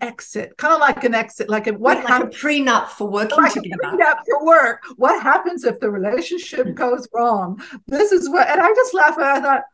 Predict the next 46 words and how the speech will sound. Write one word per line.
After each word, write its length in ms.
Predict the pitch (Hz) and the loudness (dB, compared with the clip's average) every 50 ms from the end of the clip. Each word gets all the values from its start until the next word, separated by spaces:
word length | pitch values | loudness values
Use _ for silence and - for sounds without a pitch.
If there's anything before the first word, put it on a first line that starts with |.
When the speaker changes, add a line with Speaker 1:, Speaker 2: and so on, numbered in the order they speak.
| _ _ _ | _ _ _
Speaker 1:
"Who 140 | 359 427 | 2 2
in 80 | 453 453 | 2 2
the 60 | 415 302 | -2 -2
hell 180 | 285 269 233 | -2 -2 -2
is 60 | 277 | -4
gonna 200 | 226 254 214 208 | -6 -6 -6 -6
do 200 | 196 220 214 196 | -4 -6 -6 -6
that? 180 | 180 196 - 220 | -6 -8 -8 -4
No 180 | 240 247 262 269 | -2 0 0 0
one 160 | 285 285 262 | 0 -2 -4
is 100 | 262 202 | -6 -6
going 260 | 190 - 247 208 202 | -8 -6 -4 -4 -4
to 100 | - 226 | -4 -6
do 200 | 180 214 214 208 | -8 -6 -6 -6
that." 220 | 185 - - - - | -6 -6 -6 -6 -6
Speaker 2:
But 80 | - | -4
you 60 | 339 302 | -2 0
know 120 | 311 320 | 0 0
what? 180 | 320 359 381 370 | 0 -2 -4 -4
When 140 | 370 370 | -6 -6
people 320 | - - 403 440 - 480 440 453 | -2 -2 -4 -4 -2 -2 -2 -2
are 80 | 339 | 0
going 300 | - 349 330 311 311 302 | 2 2 2 2 2 0
through 320 | - - - 302 294 277 294 | -4 -6 -6 -4 -4 -4 -6
trauma, 720 | - - - 269 254 233 233 226 208 170 147 139 196 220 | -8 -10 -6 -4 -4 -2 -2 -2 -4 -4 -4 -8 -10 -10
when 180 | 233 240 226 226 | -8 -8 -8 -8
people 360 | 226 - 294 294 - 349 311 | -8 -8 -10 -8 -6 -6 -4
are 80 | 269 233 | -4 -4
going 360 | 208 214 202 202 208 208 196 202 | -4 -4 -4 -4 -4 -8 -8 -12
through 340 | - - - 196 185 170 - | -14 -14 -10 -10 -10 -10 -8
grief, 480 | - 175 165 170 - 135 127 160 - - | -8 -6 -2 -2 -2 -2 -4 -10 -14 -12
when 160 | - 180 180 180 | -8 -8 -8 -8
people 360 | - 214 226 220 - 269 254 | -8 -8 -10 -10 -10 -16 -16
feel 340 | - - 240 220 208 180 - | -10 -8 -6 -6 -6 -6 -10
jilted 680 | - - - 185 196 196 190 - - 160 143 143 147 - - _ _ _ _ _ _ _ | -12 -10 -8 -8 -6 -6 -8 -8 -10 -8 -10 -10 -12 -14 -20 _ _ _ _ _ _ _
or 140 | 202 180 180 | -2 -2 -2
when 180 | 196 190 190 | 0 -2 -2
they 120 | 190 180 175 | -2 -4 -4
feel 240 | 175 - 196 180 175 | -4 -6 -6 -6 -6
poorly 460 | - - - 202 202 196 196 196 185 | -8 -12 -6 -4 -4 -4 -4 -6 -6
done 280 | 180 175 165 165 170 | -4 -4 -4 -4 -4
by, 160 | 160 151 139 139 | -6 -6 -8 -8
'cause 200 | - - 170 - | -10 -12 -16 -10
we're 160 | - 170 165 175 | -6 -4 -2 0
all 200 | 196 220 240 247 | 0 0 0 -2
human, 680 | 240 - - - 175 175 170 165 143 135 139 160 - | -4 -10 -10 -8 -6 -6 -6 -6 -8 -12 -14 -16 -18